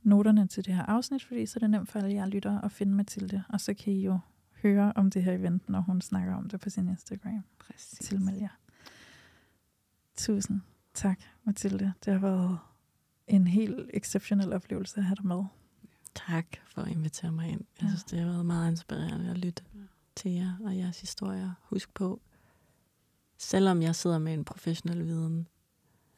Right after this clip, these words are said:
Speaker 3: så er jeg jo også på en rejse.
Speaker 1: Ja.
Speaker 3: Og alt, hvad I deler, er resonans i mig.
Speaker 1: Præcis.
Speaker 3: Og når man hører folk tale deres sandhed, så kan du ikke andet end at respektere dem.
Speaker 1: Det er jo det.
Speaker 2: Præcis.
Speaker 3: Og jeg respekterer jer to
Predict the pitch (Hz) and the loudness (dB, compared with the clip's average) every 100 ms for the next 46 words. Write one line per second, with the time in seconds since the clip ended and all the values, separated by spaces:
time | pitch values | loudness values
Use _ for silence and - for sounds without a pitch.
0 | _ - - 165 156 151 160 156 147 - | _ -6 -2 2 2 2 2 0 -2 -4
1 | 160 147 143 143 151 151 - - 196 170 | -4 -2 -2 -4 -4 -6 -8 -6 -4 -2
2 | - - _ - 165 160 151 - - 160 | -6 -8 _ -4 -2 0 -4 -10 -8 -6
3 | - 147 151 151 - 156 - _ _ _ | -4 -4 -4 -6 -6 -10 -12 _ _ _
4 | _ - 151 143 143 - 147 151 - 156 | _ -6 -4 -4 -4 -4 -6 -8 -10 -10
5 | 160 160 - - - 185 180 175 202 151 | -10 -14 -18 -20 -16 -14 -12 -6 -2 0
6 | 160 165 185 190 190 - 185 - - 185 | 2 2 0 0 -2 -4 -6 -6 -6 -4
7 | 175 175 175 - 175 175 175 175 180 - | -2 -2 -4 -2 -2 -2 -2 -4 -4 -10
8 | - - 170 160 160 175 156 160 160 - | -8 -2 -2 0 -2 -2 -2 0 -2 -6
9 | _ _ _ - - 80 - 160 - 180 | _ _ _ -12 -8 -8 -10 -12 -10 -12
10 | - - - 185 - _ - 208 - 214 | -12 -14 -16 -20 -20 _ -14 -14 -10 -12
11 | - _ _ _ - - - - - - | -12 _ _ _ -20 -20 -20 -20 -6 -2
12 | 165 165 160 - 170 - 165 - 170 - | 0 0 -2 -4 -8 -4 -4 -2 -4 -2
13 | 165 160 | -2 -2